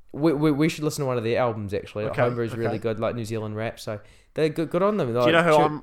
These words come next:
Speaker 2: I'm actually digging at the moment, who's also going, is Ocean Alley and Mako Road?
Speaker 1: Oh,
Speaker 2: Who I
Speaker 1: yeah?
Speaker 2: like.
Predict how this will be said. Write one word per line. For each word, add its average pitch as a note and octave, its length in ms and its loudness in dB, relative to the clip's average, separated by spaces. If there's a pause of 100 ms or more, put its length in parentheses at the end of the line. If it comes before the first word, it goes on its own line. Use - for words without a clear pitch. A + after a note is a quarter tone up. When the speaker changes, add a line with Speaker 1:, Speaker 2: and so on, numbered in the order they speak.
(120)
Speaker 2:
I'm D3 140 0
actually C#3 240 -6
digging B2+ 260 -4
at A2+ 80 -6
the A#2 60 -8
moment, A#2 260 -4
who's A#2 160 -8
also B2+ 220 -6
going, A2+ 400 -4
is A2+ 420 -6
Ocean B2+ 280 -4
Alley A#2+ 360 -6
and A2+ 180 -14
Mako A#2 280 -8
Road? A2+ 320 -8 (240)
Speaker 1:
Oh, D3+ 80 0
Speaker 2:
Who C#3+ 60 2
I B2 40 0
Speaker 1:
yeah? D#3+ 100 0
Speaker 2:
like. - 240 -10